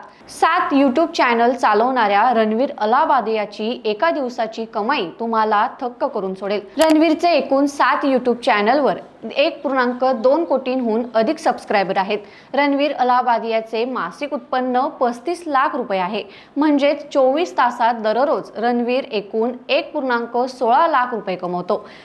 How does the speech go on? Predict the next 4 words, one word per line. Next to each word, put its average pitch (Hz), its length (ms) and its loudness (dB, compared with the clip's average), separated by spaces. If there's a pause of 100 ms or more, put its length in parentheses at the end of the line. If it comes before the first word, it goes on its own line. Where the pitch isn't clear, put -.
(140)
रणवीर 311 380 2
ब्रँड 254 500 0
एंडोर्समेंट, 254 760 -2
रॉयल्टी 247 720 -2